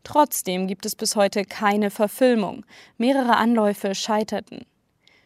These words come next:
Nun wagen sich Medienhäuser aus Deutschland, Frankreich, Italien und Skandinavien gemeinsam an eine Serie zum Roman. Von deutscher Seite ist das Z D F dabei.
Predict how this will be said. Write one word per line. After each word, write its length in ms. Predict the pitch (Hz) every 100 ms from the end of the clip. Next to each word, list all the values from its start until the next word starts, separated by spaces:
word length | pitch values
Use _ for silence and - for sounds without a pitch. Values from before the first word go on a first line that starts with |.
| _ -
Nun 360 | 208 220 269
wagen 300 | 247 226 233
sich 240 | 214 226 -
Medienhäuser 760 | 233 269 285 233 226 220 208
aus 260 | - 190 -
Deutschland, 720 | 180 196 - - 247 254 254 -
Frankreich, 760 | - 226 294 269 247 247 -
Italien 800 | - 208 208 208 226 262 277 262
und 180 | - 294
Skandinavien 880 | - 254 247 226 202 208 214 214 214
gemeinsam 720 | 233 226 220 220 196 180 180
an 160 | - 196
eine 320 | 196 202 214
Serie 480 | 202 226 208 190 180
zum 240 | - 185
Roman. 420 | 185 180 175 - - _ _ - -
Von 320 | 208 185 185
deutscher 400 | 220 277 247 202
Seite 320 | 190 190 -
ist 200 | - -
das 220 | 185 -
Z 220 | - 190
D 80 | 214
F 200 | 202 -
dabei. 500 | - 202 - - -